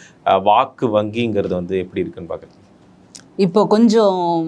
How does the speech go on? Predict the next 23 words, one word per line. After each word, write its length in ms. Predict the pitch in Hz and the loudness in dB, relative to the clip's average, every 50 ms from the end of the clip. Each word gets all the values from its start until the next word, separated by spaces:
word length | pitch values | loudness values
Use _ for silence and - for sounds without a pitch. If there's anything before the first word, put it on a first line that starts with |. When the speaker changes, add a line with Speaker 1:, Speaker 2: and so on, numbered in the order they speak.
| 160 160 156 - - | -6 -6 -8 -8 -4
Speaker 2:
நம்பிக்கை 460 | 156 165 160 185 208 254 - - 254 | 0 0 2 2 2 0 2 2 2
உடையதாக 540 | 233 214 202 202 202 202 190 175 196 208 208 240 220 175 | 2 2 2 0 0 0 0 -2 -2 -2 -4 -6 -6 -4
இருக்கு. 340 | 160 180 185 202 - - - - _ _ _ - - - - _ _ _ _ _ _ - | -2 0 0 0 -2 -6 -16 -20 _ _ _ -20 -20 -20 -20 _ _ _ _ _ _ -4
அ, 80 | - 170 170 165 165 160 156 - - - 185 | -2 0 0 0 -2 -4 -6 -8 -4 0 2
ஆரம்பத்துல 580 | 202 226 247 254 247 233 220 202 - 202 175 147 - - _ _ _ - - - _ _ - | 2 4 4 4 4 4 2 2 2 2 2 2 0 -4 _ _ _ -20 -20 -20 _ _ 2
தி 100 | - 254 | 4 6
மு 120 | 262 254 247 220 | 6 6 6 4
கவுக்கும் 420 | 220 220 202 208 202 202 240 220 | 2 0 0 0 0 0 2 2
அ 80 | 196 196 | 2 2
தி 140 | 196 190 214 | 0 0 -2
மு 120 | 202 196 185 | -2 -2 0
கவுக்கும் 360 | 170 190 175 180 185 180 - | 0 0 0 -2 -2 -4 0
பாத்தீங்கன்னா, 440 | - 175 165 170 170 165 175 254 311 294 | 0 0 2 2 2 2 2 2 2 2
அ 100 | 214 247 269 | 2 2 4
தி 140 | 269 277 | 4 6
மு 120 | 262 240 226 202 | 6 6 4 4
கவுக்கு 320 | - 185 185 196 202 254 240 | 2 0 0 0 -4 -4 -4
நல்ல 260 | 185 160 175 214 247 254 247 | 0 2 2 4 4 2 0
கணிசமான 720 | - 214 196 202 247 240 - - 262 240 240 240 240 247 262 233 | 0 0 2 2 2 2 2 2 2 4 4 4 4 4 4 4
ஒரு 140 | 196 180 175 | 4 2 4
வாக்கு 300 | 156 165 170 196 - - 196 | 4 2 2 2 0 0 -2
வங்கி 280 | 185 175 175 180 196 | 0 0 -2 -2 -2
இருந்தது. 420 | 175 165 170 160 160 151 143 123 | -2 -2 -2 -2 -2 -2 -4 -4